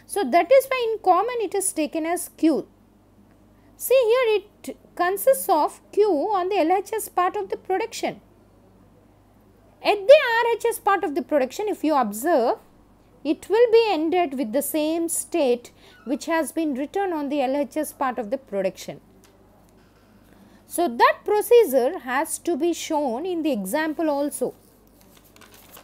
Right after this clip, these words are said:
So, that is what we are doing here. Here we have considered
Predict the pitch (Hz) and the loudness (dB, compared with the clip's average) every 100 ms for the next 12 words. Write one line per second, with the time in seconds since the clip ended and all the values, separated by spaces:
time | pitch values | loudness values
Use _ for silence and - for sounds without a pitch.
0 | _ _ _ - 381 240 403 508 571 359 | _ _ _ -6 -4 2 4 6 6 4
1 | 427 480 427 440 392 277 349 415 349 277 | 2 2 0 0 0 0 0 -2 0 0
2 | 277 349 - - - - _ _ _ _ | 0 -2 -6 -20 -20 -20 _ _ _ _
3 | _ _ _ _ _ _ _ _ _ _ | _ _ _ _ _ _ _ _ _ _
4 | - _ _ 349 480 554 523 466 480 - | -20 _ _ -2 0 4 6 4 0 -2
5 | 294 269 226 233 311 | -4 -4 -4 -2 -2